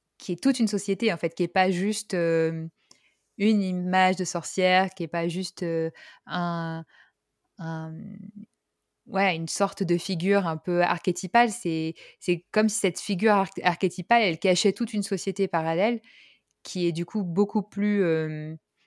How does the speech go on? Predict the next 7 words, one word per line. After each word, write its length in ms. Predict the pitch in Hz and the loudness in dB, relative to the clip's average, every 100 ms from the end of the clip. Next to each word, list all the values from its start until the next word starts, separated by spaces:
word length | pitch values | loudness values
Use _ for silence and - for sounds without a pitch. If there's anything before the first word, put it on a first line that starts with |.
| _ _ - | _ _ -6
heu, « 420 | 165 165 196 202 _ _ | -6 -6 -8 -16 _ _
sérieuse », 800 | - - - 147 156 156 170 165 | -10 -8 -4 -4 -2 -2 0 -2
entre 200 | 151 - | -4 -8
guillemets, 320 | 147 156 165 160 | -8 -6 -6 -4
pas 140 | 165 | -6
sérieuse, 440 | - 180 190 185 170 | -4 -2 -2 -2 -6
mais 200 | 160 | -10